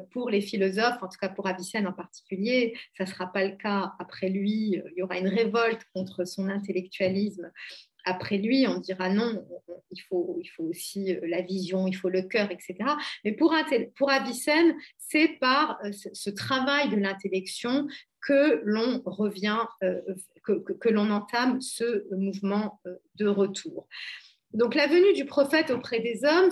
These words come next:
fait suite à une décision divine qui relève du qadar, hein, du décret divin. Elle relève de la providence divine. Dans la métaphysique, il énonce clairement que le prophète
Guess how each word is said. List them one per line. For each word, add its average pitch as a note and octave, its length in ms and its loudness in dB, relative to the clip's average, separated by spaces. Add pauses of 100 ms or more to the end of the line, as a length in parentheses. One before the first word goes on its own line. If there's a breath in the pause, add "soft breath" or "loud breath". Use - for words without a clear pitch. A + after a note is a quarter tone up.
fait A#3+ 140 -2
suite C#4+ 640 2
à A3 100 0
une G#3+ 140 2
décision A3+ 500 -6
divine A#3 600 4
qui - 160 -6
relève G#3+ 340 0
du F#3+ 160 -4
qadar, A3+ 500 0
hein, G#3 220 -6
du F3+ 80 -10 (100)
décret B3+ 380 0
divin. G#3 520 -2 (240 loud breath)
Elle G3+ 140 2
relève B3 380 2
de G#3+ 80 2
la F#3+ 120 0
providence A3+ 680 -2
divine. F#3+ 580 0 (600 loud breath)
Dans D#4+ 280 4
la C4+ 160 4
métaphysique, A#3+ 800 0 (100)
il A#3 120 0
énonce A#3+ 380 2
clairement G#3+ 600 2
que - 140 -2
le A#3+ 160 2
prophète B3+ 520 0